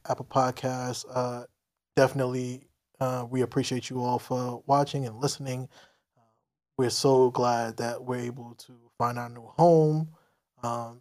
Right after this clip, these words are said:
and we hope that you guys will enjoy us on this ride as well. Um, I just want y'all to know in three months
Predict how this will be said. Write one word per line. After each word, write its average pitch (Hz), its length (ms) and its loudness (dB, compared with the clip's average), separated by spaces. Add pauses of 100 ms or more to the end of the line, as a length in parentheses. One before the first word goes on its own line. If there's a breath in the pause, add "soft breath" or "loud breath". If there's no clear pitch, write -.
(120)
and 143 520 -4 (420)
we 143 140 -2
hope 156 320 -2
that 143 200 0
you 147 60 -2
guys 139 280 2
will 143 260 2
enjoy 139 240 0
us 143 120 -2
on 143 160 -2
this 151 240 -2
ride 139 240 0
as 139 140 -4
well. 147 400 -2 (280 loud breath)
Um, 135 360 6
I 139 100 8
just 147 180 4
want 147 140 8
y'all 139 100 10
to 131 140 4
know 143 340 4
in 135 540 0 (2250 soft breath)
three 262 160 12
months 277 440 10